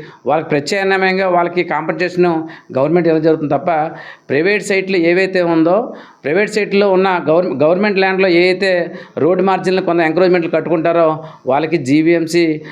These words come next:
అది నాకైతే తెలియదు. నేను ఇందాక ఏసీబీ గారిని అడిగితే అది జీవీఎంసీ సైట్ కాబట్టి మేము ఎవరికి నోటీసులు ఇవ్వాల్సిన అవసరం లేదని వాళ్ళు చెప్పడం జరిగింది. ఏదేమైనా సరే నోటీస్ ఇవ్వకపోయినా వాళ్ళకి నోటు మాట అయినా సరే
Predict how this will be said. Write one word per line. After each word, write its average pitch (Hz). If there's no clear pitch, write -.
అది 160
నాకైతే 185
తెలియదు. 180
నేను 180
ఇందాక 170
ఏసీబీ 175
గారిని 175
అడిగితే 175
అది 151
జీవీఎంసీ 190
సైట్ 180
కాబట్టి 170
మేము 151
ఎవరికి 170
నోటీసులు 165
ఇవ్వాల్సిన 175
అవసరం 156
లేదని 160
వాళ్ళు 147
చెప్పడం 135
జరిగింది. 156
ఏదేమైనా 226
సరే 220
నోటీస్ 220
ఇవ్వకపోయినా 220
వాళ్ళకి 220
నోటు 220
మాట 233
అయినా 226
సరే 214